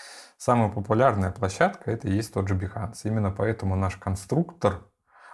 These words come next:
в настоящий момент, он супер, ну,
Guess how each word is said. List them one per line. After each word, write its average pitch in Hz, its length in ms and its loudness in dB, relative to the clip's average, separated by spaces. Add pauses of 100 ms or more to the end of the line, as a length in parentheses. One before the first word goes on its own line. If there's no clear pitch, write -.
(120)
в 95 60 0
настоящий 98 640 0
момент, 90 480 -6
он 131 160 -4
супер, - 440 -2 (320)
ну, 98 340 0